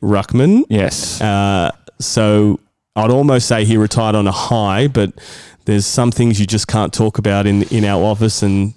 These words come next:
Speaker 1: that is his grand final performance. So we'll leave that there. And
Speaker 2: We'll leave
Speaker 1: Luke,
Speaker 2: that.
Speaker 1: I wish you all the best with your future endeavours. You're an unbelievable agent. Continue what you're doing.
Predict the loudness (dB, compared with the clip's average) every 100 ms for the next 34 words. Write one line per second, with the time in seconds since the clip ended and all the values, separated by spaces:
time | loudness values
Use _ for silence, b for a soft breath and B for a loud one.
0 | -6 -4 -2 -2 0 0 -2 -2 0 -2
1 | -6 -2 0 0 -2 -2 0 -2 -2 -2
2 | 0 0 -2 -4 -2 0 0 -2 B B
3 | B B B B B -2 2 4 2 2
4 | 0 0 0 2 2 4 2 2 0 2
5 | 4 2 2 -2 -2 2 2 2 2 2
6 | 2 2 2 2 0 -2 -4 0 0 0
7 | 0 0 2 2 2 2 2 2 2 2
8 | 2 2 2 2 2 2 2 0 0 0
9 | 2 2 2 2 0 -2